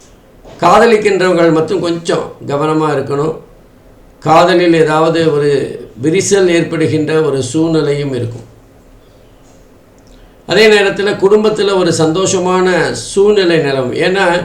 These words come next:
சிம்ம ராசிக்காரர்கள் இதுவரை சொன்ன சில விஷயங்களை இந்த கடந்த வக்கர காலத்த-, வக்கர கதி காலத்துல மதிக்காம இருந்தாங்க. குடும்பமும் சரி, வெளியிலும் சரி, வீட்லேயும் சரி.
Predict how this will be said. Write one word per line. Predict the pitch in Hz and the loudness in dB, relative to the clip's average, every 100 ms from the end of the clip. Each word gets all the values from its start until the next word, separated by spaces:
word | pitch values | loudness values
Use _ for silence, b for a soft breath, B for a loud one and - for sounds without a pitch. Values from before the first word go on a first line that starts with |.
| B B B B | B B B B
சிம்ம | - 196 214 220 | -2 0 2 2
ராசிக்காரர்கள் | 208 196 185 180 180 180 185 | 2 2 0 0 0 0 2
இதுவரை | 180 165 165 180 | 2 2 0 0
சொன்ன | 165 160 165 | 0 0 0
சில | 165 165 151 | 0 -2 -2
விஷயங்களை | 151 175 180 160 165 165 | -2 -2 -2 0 0 0
இந்த | 156 | -2
கடந்த | 147 147 143 147 131 - - - | -2 -4 -2 -2 -2 -4 -10 -10
வக்கர | 135 - 160 190 190 | -8 -8 -4 -2 0
காலத்த-, | 175 151 147 147 | 0 0 -2 -2
வக்கர | 147 143 190 180 | -2 -2 -2 0
கதி | 160 156 | 0 0
காலத்துல | 139 143 143 156 156 120 - b b b _ _ - _ - | 0 -2 -2 -4 -4 -4 -8 b b b _ _ -20 _ -4
மதிக்காம | 165 214 233 226 214 | 0 0 2 2 2
இருந்தாங்க. | 180 170 147 120 | 2 0 0 0
குடும்பமும் | 165 185 190 196 185 | 0 2 2 2 2
சரி, | 180 190 | 4 4
வெளியிலும் | 175 175 196 202 185 | 4 4 4 4 2
சரி, | 185 185 | 4 4
வீட்லேயும் | 175 156 175 165 | 2 0 0 0
சரி. | 139 113 | -2 -4